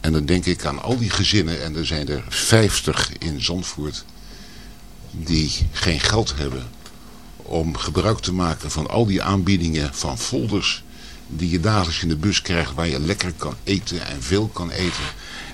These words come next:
En die het deze kerstdag gisteren hebben moeten doen met een boterham, met suiker of met kaas. Ook lekker. Maar geen geld hebben om te kunnen genieten van de kerst.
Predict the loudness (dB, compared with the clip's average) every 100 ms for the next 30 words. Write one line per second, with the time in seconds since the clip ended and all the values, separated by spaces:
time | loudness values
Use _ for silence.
0 | 2 4 6 4 6 4 4 0 2 0
1 | 2 0 2 0 0 -4 -4 0 0 0
2 | -2 -2 -2 -2 0 2 2 -2 -12 -12
3 | -12 -14 -8 0 0 0 4 4 4 0
4 | 0 -2 -4 -10 -10 -4 0 2 2 0
5 | -4 -6 -10 -10 -8 -10 -8 -6 -4 -4
6 | -6 -8 -14 -14 -8 -8 -4 -6 -6 -12
7 | -14 -16 -16 -16 -16 -16 -14 -16 -12 -4
8 | -2 0 2 4 4 2 2 0 0 -2
9 | -2 -8 -12 -16 -16 -18 -2 2 2 0
10 | 2 2 2 0 2 0 0 -6 -6 -6
11 | -2 0 0 -2